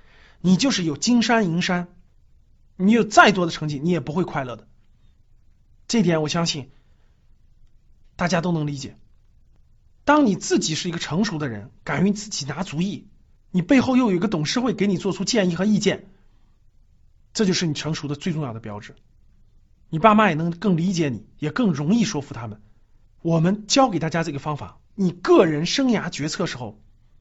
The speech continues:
非常好用的一个方法，叫生涯决策的私人董事会。我们已经有很多学员在尝试用这个方法了。他们在使用过程中，让每一个董事会成员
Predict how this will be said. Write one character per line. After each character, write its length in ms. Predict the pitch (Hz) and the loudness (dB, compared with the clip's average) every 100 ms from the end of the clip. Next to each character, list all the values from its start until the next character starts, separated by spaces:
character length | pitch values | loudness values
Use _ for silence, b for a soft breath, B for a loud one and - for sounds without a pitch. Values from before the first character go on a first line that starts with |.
| _ _ _ - - - | _ _ _ -20 -20 -8
非 200 | 254 262 | -2 -2
常 200 | 151 170 | -2 -4
好 160 | 135 | -4
用 160 | 165 160 | -2 -4
的 60 | |
一 20 | 135 | -6
个 60 | |
方 160 | - 135 | -8 -8
法， 140 | 98 | -10
叫 160 | - 139 | -8 -6
生 300 | - 190 185 | -2 0 0
涯 260 | 135 123 - _ _ | -2 -8 -14 _ _
决 220 | - 170 175 | -4 0 2
策 240 | 233 185 | 2 0
的 240 | 120 - - | 0 -10 -14
私 280 | - - 208 | -10 -2 0
人 180 | 160 170 | 0 -2
董 140 | 101 | -4
事 120 | - | -8
会。 240 | 147 135 - - - b b b b b b b | -8 -12 -14 -20 -20 b b b b b b b
我 140 | b 170 | b 4
们 160 | 233 | 4
已 20 | 180 | 4
经 140 | 208 | 2
有 20 | |
很 140 | 208 139 | 0 -2
多 120 | 202 | -2
学 120 | 170 | -2
员 260 | 143 127 - - | -4 -6 -14 -6
在 120 | 170 | -4
尝 240 | - 147 | -2 -2
试 120 | 185 196 | -2 -4
用 100 | 147 | -6
这 80 | |
个 80 | 139 | -6
方 160 | 160 147 | -6 -6
法 140 | 98 | -8
了。 100 | - - - - - - _ _ - - - - - - - | -16 -20 -20 -20 -20 -20 _ _ -20 -20 -20 -20 -20 -20 -10
他 120 | - 247 | 2 4
们 100 | 233 | 6
在 100 | 240 | 2
使 160 | - | 2
用 120 | 185 | 0
过 100 | 202 | 2
程 140 | 180 175 | 0 0
中， 220 | 190 190 | -2 -2
让 160 | 220 196 | 2 4
每 140 | 170 | 2
一 100 | 160 | 2
个 100 | 208 | 2
董 160 | 226 170 | 2 0
事 120 | - | -2
会 100 | 165 | -4
成 200 | 160 160 | -4 -4
员 260 | 151 143 | -4 -6